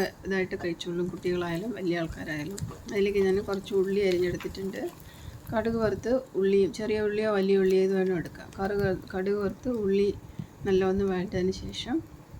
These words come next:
ആവശ്യത്തിന് മഞ്ഞൾപ്പൊടി ഇട്ടിട്ട് രണ്ടോ മൂന്നോ മുട്ട അതിൽ ഉടച്ച്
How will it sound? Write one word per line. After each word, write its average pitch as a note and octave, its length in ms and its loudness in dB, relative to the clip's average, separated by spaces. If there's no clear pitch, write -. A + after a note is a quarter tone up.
ആവശ്യത്തിന് G#3 380 0
മഞ്ഞൾപ്പൊടി F#3+ 400 2
ഇട്ടിട്ട് - 300 -8
രണ്ടോ A3 200 0
മൂന്നോ G#3+ 200 0
മുട്ട G3 200 -2
അതിൽ F#3 140 2
ഉടച്ച് A#3+ 340 0